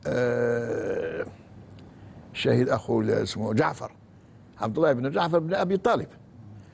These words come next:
فهؤلاء ال-، الغزوة التي تسمى بغزوة العبادلة الس-، السبعة هي أول لقاء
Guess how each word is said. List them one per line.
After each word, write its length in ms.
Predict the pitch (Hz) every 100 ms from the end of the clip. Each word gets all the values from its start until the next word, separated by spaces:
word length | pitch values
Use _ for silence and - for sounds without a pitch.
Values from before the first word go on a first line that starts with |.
| - -
فهؤلاء 580 | 135 175 185 175 196
ال-، 320 | 185 147 135 120 139
الغزوة 560 | 117 135 185 127 190
التي 640 | 202 - 143 139 139 -
تسمى 400 | 139 151 165 156
بغزوة 440 | 135 135 120 135 170
العبادلة 540 | 139 127 131 170 151 147
الس-، 200 | 127 -
السبعة 760 | 82 139 139 - 185 196 196 - - - - - - - -
هي 420 | 147 151 156 151 -
أول 600 | 247 220 196 175 139 120 - - -
لقاء 640 | 135 135 220 233 233 208